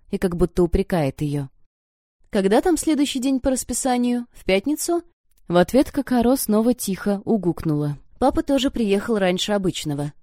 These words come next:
Наверное, мама ему позвонила. Он даже успел на ужин. Он вообще не вспомнил о свободной школе и просто радостно сел за стол. «Ого, у нас сегодня гедза?» «А помнишь, как маленькая Кокоро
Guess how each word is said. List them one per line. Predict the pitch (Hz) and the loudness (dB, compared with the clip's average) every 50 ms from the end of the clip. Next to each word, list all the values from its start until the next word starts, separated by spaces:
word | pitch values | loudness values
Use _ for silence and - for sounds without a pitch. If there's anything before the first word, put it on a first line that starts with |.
| _ - | _ -6
Наверное, | 190 185 180 185 190 190 196 190 196 | -2 0 2 2 2 2 2 0 0
мама | 220 240 220 185 160 | 0 0 0 0 0
ему | 160 165 156 147 | 0 0 -2 -2
позвонила. | - 160 175 185 190 196 170 143 139 139 143 - - _ _ - | -4 -6 -4 -2 -2 -2 -2 -2 -4 -4 -8 -10 -14 _ _ -8
Он | 202 190 185 | -4 -2 0
даже | 185 185 175 190 | 0 0 0 -2
успел | 180 - - - 185 180 | -6 -6 -4 -4 -2 -2
на | 180 190 202 | 0 -2 -2
ужин. | 196 160 135 131 131 139 147 - _ _ _ _ _ _ _ _ - | -2 -4 -4 -6 -8 -12 -14 -14 _ _ _ _ _ _ _ _ -6
Он | 208 208 208 | -4 -2 0
вообще | 233 240 240 - - 302 285 | 0 0 0 -2 -4 -2 -2
не | 240 196 | -2 -2
вспомнил | - - - 233 226 233 208 175 170 | -4 -6 -6 -4 -2 -2 0 0 -2
о | 170 | -2
свободной | - - 185 170 156 180 170 175 160 | -2 -2 -2 0 0 0 0 0 -2
школе | 156 - - - 196 220 254 269 262 - _ - | -4 -4 -4 -4 -4 -4 -4 -4 -6 -8 _ -4
и | 226 233 | -4 -2
просто | - 202 214 247 - - 240 | -2 -2 -2 -4 -4 -2 -2
радостно | 196 185 180 196 - - 202 170 | 0 -2 -2 -2 -6 -6 -6 -6
сел | - - 160 160 156 | -4 -2 -2 0 0
за | 160 175 180 | 0 -2 -4
стол. | - - - 143 135 143 143 - _ _ _ _ _ _ _ _ _ - | -4 -6 -6 -6 -6 -6 -8 -12 _ _ _ _ _ _ _ _ _ -6
«Ого, | 143 151 151 135 151 190 220 190 156 - - | -4 -4 -2 0 2 2 2 0 0 -4 -6
у | 180 | -4
нас | 180 180 180 - | -2 -2 -2 -2
сегодня | - 175 170 175 170 170 160 | -2 -2 -2 -2 0 0 -2
гедза?» | 151 151 165 220 214 202 156 139 139 _ _ _ _ _ _ _ _ - - _ - - | 0 0 -2 -2 -2 -2 -4 -6 -6 _ _ _ _ _ _ _ _ -20 -20 _ -6 0
«А | 196 196 | 0 0
помнишь, | - - 330 349 330 269 208 185 - - - - - | 2 4 4 4 6 4 4 2 0 -2 -6 -8 -10
как | - 240 - 269 | -8 -6 0 2
маленькая | 262 247 226 214 208 185 226 226 | 2 4 4 4 2 2 0 0
Кокоро | - 226 - - 254 247 226 190 190 | 0 -2 -2 0 2 4 4 4 2